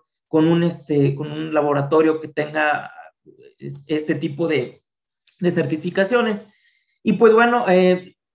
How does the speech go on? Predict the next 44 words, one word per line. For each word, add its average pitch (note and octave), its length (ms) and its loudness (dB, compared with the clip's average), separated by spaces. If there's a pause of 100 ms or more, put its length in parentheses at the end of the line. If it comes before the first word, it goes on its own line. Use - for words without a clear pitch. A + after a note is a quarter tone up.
(400)
hay A3+ 120 4
habi-, A#3 240 0
ha - 20 6
habido A3+ 240 2
modificaciones G3+ 800 -2
con G3+ 160 -2
esta G3+ 220 -4
norma. B3+ 280 -2
La A3+ 100 0
más G3+ 280 0
importante G3+ 640 -2
fue G3 160 -4
en F#3+ 80 -4
dos F#3 160 -2
mil G3 180 -2
once, A#3 600 -2
este, D#3+ 480 -4
n-, E3+ 280 0
pero F3 200 2
hasta E3 180 -4
aquí, F#3 320 -8
en F#3 80 0
este F#3+ 220 -2
punto, G3+ 520 0
no E3+ 200 -2
se F3+ 100 -8
abarcó F3 320 -2
nada E3+ 300 -2
sobre D#3+ 260 -2
bioestimulantes. E3+ 1000 -2 (380)
Hay G#3 140 6
un A3+ 160 0
proyecto G3 560 0
para F3+ 200 2
modificación, F3+ 1000 -4
se E3+ 240 -4
lanzó E3 300 -4
este F3 180 -4
proyecto E3+ 420 -2
en F#3 80 -2
el E3 120 -4
dos D3+ 200 -8
mil F3+ 220 0
veinte, F#3+ 560 -4